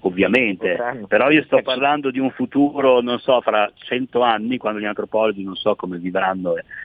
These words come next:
Speaker 1: se saranno dotati di strane apparecchiature,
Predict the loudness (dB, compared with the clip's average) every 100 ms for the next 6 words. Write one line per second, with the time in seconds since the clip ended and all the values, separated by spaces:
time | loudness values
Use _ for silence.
0 | -18 -14 -2 2 2 2 2 2 4 2
1 | 2 -2 -4 -4 0 2 2 2 2 2
2 | -2 0 2 6 4